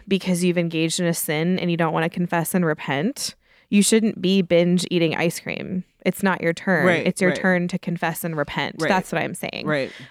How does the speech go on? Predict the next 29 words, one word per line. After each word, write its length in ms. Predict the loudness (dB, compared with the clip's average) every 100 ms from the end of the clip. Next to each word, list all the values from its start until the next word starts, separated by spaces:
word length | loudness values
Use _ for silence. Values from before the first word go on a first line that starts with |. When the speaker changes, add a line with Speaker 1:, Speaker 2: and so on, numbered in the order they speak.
| _
Speaker 1:
I 80 | 2
don't 240 | 4 2
care 180 | 2 2
if 80 | 2
you 120 | 2
had 120 | 2
a 60 | 0
pint 220 | 0 -2
of 60 | -2
ice 200 | -4 -4
cream 220 | -6 -4
last 280 | -4 -4 -4
night. 240 | -6 -6 -4 -2
I, 100 | -2 0
I 80 | 2
hope 180 | 2 2
you 140 | 2
loved 260 | 2 0 -2
it. 220 | -2 -4 -2
And 480 | 0 0 -2 -8 -6 0
I 100 | 4
hope 200 | 4 4
it 100 | 4
was 140 | 6
obedient. 500 | 6 4 4 2 0
And 120 | 0 0
I 100 | 4
hope 240 | 2 4
that 320 | 2 4 2